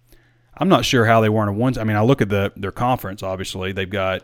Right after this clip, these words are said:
you know, Marquette and, um, well, who else they have in there? They have, I mean, they finished third in their conference.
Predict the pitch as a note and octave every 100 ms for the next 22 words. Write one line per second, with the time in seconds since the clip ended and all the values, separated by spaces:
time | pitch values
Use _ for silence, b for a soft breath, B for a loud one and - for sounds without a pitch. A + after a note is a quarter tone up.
0 | - G2 F#2+ F#2+ G2 - G2 G2 G2 F#2
1 | F#2+ - _ _ _ _ _ _ _ -
2 | G#2 F2 F2 G#2+ _ _ B B B B
3 | B B B B B _ _ _ - G2+
4 | G#2+ G2+ F#2 - F#2+ F#2 F2+ F2+ F2+ F#2
5 | G2+ G2 G#2 - G2+ F#2+ F#2 G2+ _ _
6 | _ _ _ A2 - A#2 G2+ - G#2+ G#2
7 | F#2+ - G2+ G#2 G2+ F2 -